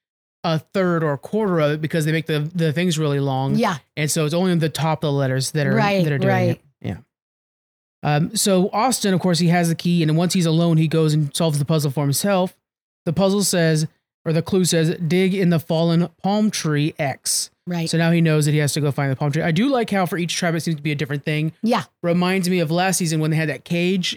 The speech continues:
Speaker 1: and it was different on which is the fake, which is the real.
Speaker 2: Yeah.
Speaker 1: Threw us off,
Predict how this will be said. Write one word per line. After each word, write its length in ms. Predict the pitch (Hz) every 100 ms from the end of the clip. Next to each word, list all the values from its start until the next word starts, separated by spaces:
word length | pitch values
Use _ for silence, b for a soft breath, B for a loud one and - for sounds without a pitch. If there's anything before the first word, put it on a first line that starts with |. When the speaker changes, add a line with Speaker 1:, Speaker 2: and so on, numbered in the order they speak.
| -
Speaker 1:
and 180 | 175 160
it 40 |
was 140 | 160 143 -
different 340 | 196 185 170
on 80 | 156
which 160 | 160 151
is 80 | -
the 100 | 147
fake, 240 | 156 151
which 120 | 147
is 60 | 143
the 100 | 139
real. 340 | 151 156 196 196 -
Speaker 2:
Yeah. 220 | 214 185 - _ -
Speaker 1:
Threw 200 | 208 196
us 140 | 175
off, 340 | 196 147 147